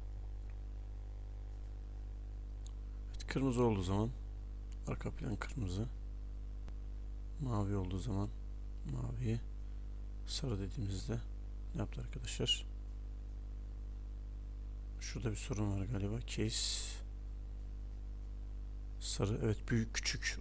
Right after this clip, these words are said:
olayı. Bunu arkadaşlar ka-, yani şu anda, e, karşımıza çıktığı için söyleyeyim. Bakın buradaki S küçük. Ama benim combo box'a girmiş olduğum değer sarı büyük olduğu için sorun çıkartıyor.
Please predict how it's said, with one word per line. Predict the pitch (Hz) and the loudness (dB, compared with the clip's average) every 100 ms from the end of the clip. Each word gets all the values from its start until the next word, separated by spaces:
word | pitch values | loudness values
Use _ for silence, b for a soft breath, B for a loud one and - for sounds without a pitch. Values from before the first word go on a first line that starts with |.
| 143 | 0
olayı. | 120 131 147 B B - | 2 2 2 B B 2
Bunu | 147 | 8
arkadaşlar | 151 - 143 - 120 - - - - - - - - - - - | 10 10 8 8 6 2 -2 -4 -4 -4 -4 -4 -4 -4 -2 2
ka-, | - 139 | 4 6
yani | 123 113 110 | 8 8 8
şu | - | 6
anda, | 120 117 - | 4 4 2
e, | 113 107 104 104 - | 4 8 8 6 4
karşımıza | 120 - 110 | 2 4 4
çıktığı | 110 - - | 4 2 0
için | - 117 | 2 2
söyleyeyim. | - 110 104 | 4 4 4
Bakın | - 113 110 | 4 4 4
buradaki | 117 120 117 120 - B B B B - | 6 6 6 4 2 B B B B 12
S | - - - | 12 12 12
küçük. | - - 110 - - - - - - - - - - - - - - - - | 6 4 4 2 -2 -4 -4 -4 -4 -4 -4 -4 -4 -4 -4 -4 -4 -2 4
Ama | 120 107 | 8 10
benim | 110 110 - - - - | 10 8 6 -2 -2 2
combo | 120 117 107 | 8 8 8
box'a | 104 - | 6 4
girmiş | 98 110 107 - | 6 6 4 4
olduğum | 95 98 95 | 4 4 6
değer | 101 98 98 - - - - - - - - - - | 8 8 6 2 -2 -4 -4 -4 -4 -4 -4 -2 2
sarı | - 123 107 | 4 4 6
büyük | 113 113 | 4 6
olduğu | 113 120 | 4 4
için | - | 4
sorun | - 123 120 | 2 4 4
çıkartıyor. | - - - 117 | 2 0 0 0